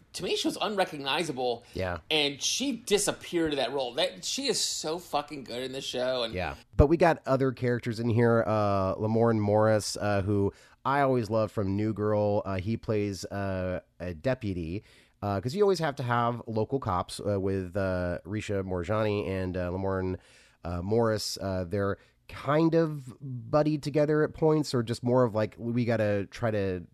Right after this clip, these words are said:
Speaker 2: figure out what's going on here with this, like, this whole quote unquote kidnapping thing, 'cause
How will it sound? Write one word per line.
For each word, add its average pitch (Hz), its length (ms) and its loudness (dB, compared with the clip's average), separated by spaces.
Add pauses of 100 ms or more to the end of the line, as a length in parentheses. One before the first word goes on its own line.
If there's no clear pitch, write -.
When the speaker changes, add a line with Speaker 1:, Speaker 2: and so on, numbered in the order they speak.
(240)
Speaker 2:
figure 117 220 0
out 101 200 0
what's 90 320 -4
going 98 280 0
on 107 200 2
here 90 340 -2
with 90 200 -6
this, 87 200 -10
like, 85 120 -10
this 87 140 -10
whole 85 260 -4 (420)
quote 107 160 -2
unquote 92 280 -6
kidnapping 104 520 -2
thing, 87 240 -4
'cause 82 300 -8